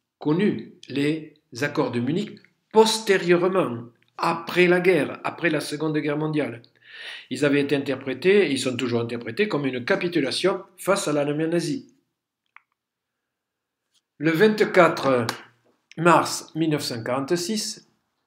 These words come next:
c'est-à-dire après les accords Ho Chi Minh-Saint-Denis, une rencontre a lieu sur le, un, un vaisseau français, un vaisseau de guerre, l'Émile Bertin, Ambé,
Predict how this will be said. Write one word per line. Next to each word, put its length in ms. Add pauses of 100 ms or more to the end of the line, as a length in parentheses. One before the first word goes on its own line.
(100)
c'est-à-dire 680
après 540
les 340
accords 720 (120)
Ho 180
Chi 120
Minh-Saint-Denis, 1000 (600)
une 160
rencontre 600
a 140
lieu 580
sur 400
le, 300
un, 260
un 140
vaisseau 600 (340)
français, 540
un 100
vaisseau 240
de 80
guerre, 400 (540)
l'Émile 380
Bertin, 640 (640)
Ambé, 680